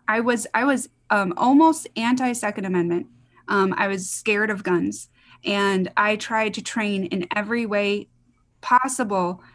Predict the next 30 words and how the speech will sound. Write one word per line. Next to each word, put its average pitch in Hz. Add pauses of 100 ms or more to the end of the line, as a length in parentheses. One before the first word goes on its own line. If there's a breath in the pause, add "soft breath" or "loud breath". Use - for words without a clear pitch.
(120)
as 202
an 208
alter-, 202
an 208
alternative 220
to -
carrying 214
a 190
gun. 180
And 190
it 185
just 202
came 226
down 196
to 190
that, 185
that 196
was 190
the 208
only 208
option 185
for 180
me 180
to 175
be 175
able 175
to 185
save 170
my 160
life. -